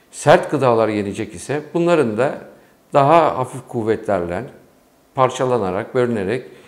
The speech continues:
yenmesinde yarar vardır. Bunun dışında fazla asitli şey, e, yiyecekler, içecekler de diş tellerine dolaylı olarak etki etmektedir. Tedavi süresince bunlardan da kaçınmak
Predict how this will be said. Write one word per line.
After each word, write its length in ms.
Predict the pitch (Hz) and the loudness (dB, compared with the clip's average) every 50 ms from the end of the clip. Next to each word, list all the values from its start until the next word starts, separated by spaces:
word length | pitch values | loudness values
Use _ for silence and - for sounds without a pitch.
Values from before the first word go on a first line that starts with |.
| - _ _ _ _ _ _ _ _ _ _ _ - | -20 _ _ _ _ _ _ _ _ _ _ _ 0
yenmesinde 640 | 131 131 131 120 113 107 - - - 104 107 160 | 0 2 2 2 0 0 -2 -4 -10 -4 -2 0
yarar 340 | 165 156 131 117 110 92 80 | 4 4 6 6 6 4 4
vardır. 420 | 73 67 65 62 - 62 - - - _ _ _ _ _ - | 0 -4 -6 -8 -8 -12 -16 -18 -20 _ _ _ _ _ -2
Bunun 300 | 131 147 180 202 208 196 | 0 2 4 4 4 4
dışında 520 | 156 - - 135 120 110 101 113 117 - - - - - _ _ | 2 0 0 -4 -4 -2 -2 -4 -4 -6 -10 -18 -20 -20 _ _
fazla 360 | - 104 104 113 120 156 - | 0 0 2 2 2 2 2
asitli 680 | - 127 - - - - - - 123 120 147 - - - | 2 0 -2 -6 -10 -14 -4 0 0 0 0 -2 -8 -12
şey, 260 | - 101 87 87 85 - - - - _ _ _ _ 87 | -6 -4 -4 -4 -4 -8 -12 -20 -20 _ _ _ _ -10
e, 180 | 90 90 90 - - - | -10 -10 -10 -12 -12 -8
yiyecekler, 600 | 107 110 107 104 98 101 92 87 - - 101 101 | -4 -2 -2 -2 -2 -4 -8 -10 -6 -4 -4 -4
içecekler 720 | - - - - 110 95 107 95 - - 135 123 110 95 104 | -4 -8 -8 -6 -6 -4 -6 -6 -4 -2 0 0 0 0 -4
de 140 | 117 139 - - - - - - _ _ _ | -6 -6 -8 -12 -18 -20 -20 -20 _ _ _
diş 180 | 160 147 - - | -8 -8 -8 -4
tellerine 720 | - 127 117 113 107 107 104 101 101 104 123 143 156 - - - - - _ _ | -2 -2 0 0 0 0 0 0 -2 -2 -4 -4 -4 -8 -10 -16 -20 -20 _ _
dolaylı 360 | 147 127 127 131 131 127 120 | 0 4 6 6 6 6 4
olarak 380 | 104 95 92 92 113 131 - - | 2 0 0 -2 -2 -4 -4 -6
etki 260 | 107 92 - - 98 | -10 -10 -6 -6 -6
etmektedir. 600 | 87 - - - 78 - - 76 73 80 78 - - _ _ _ _ _ _ _ _ _ _ _ _ _ _ _ _ | -6 -6 -8 -14 -16 -14 -14 -14 -14 -14 -18 -20 -20 _ _ _ _ _ _ _ _ _ _ _ _ _ _ _ _
Tedavi 400 | - 135 131 151 156 160 165 165 | 0 2 6 6 6 6 4 2
süresince 640 | 160 - 147 131 104 - 101 92 87 107 123 123 120 | 0 0 0 0 0 -2 -6 -8 -4 -4 -4 -4 -4
bunlardan 440 | 123 123 127 131 127 131 135 117 104 | -2 0 0 0 2 0 -2 -2 -4
da 100 | 98 - | -6 -6
kaçınmak 540 | - 104 92 - - 85 80 76 76 95 | -6 -8 -8 -8 -10 -10 -10 -10 -10 -12